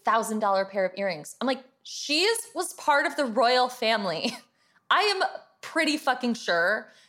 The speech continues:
that those were gifts. I don't think Meghan is shelling up forty-eight grand for a pair of fucking stud earrings. Also, they, like, do that with her clothes. Again, do you know how influencers get gifts all the time? What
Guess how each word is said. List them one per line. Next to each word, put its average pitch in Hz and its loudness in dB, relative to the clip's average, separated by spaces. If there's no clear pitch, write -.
that 196 4
those 196 -2
were 180 -4
gifts. - -10
I 220 4
don't 277 2
think 311 -2
Meghan 233 0
is 214 -4
shelling 196 0
up - -2
forty-eight 185 -2
grand 156 -2
for 165 -4
a 156 -2
pair 160 -8
of 160 -6
fucking 156 -4
stud - 0
earrings. - -10
Also, 320 2
they, 302 0
like, 254 0
do 220 -4
that 214 2
with 202 -6
her 196 -6
clothes. 185 -2
Again, 214 0
do 285 -2
you - 0
know 523 2
how 571 0
influencers 381 -2
get 254 -2
gifts - -4
all 220 4
the 214 -4
time? 185 -4
What 247 0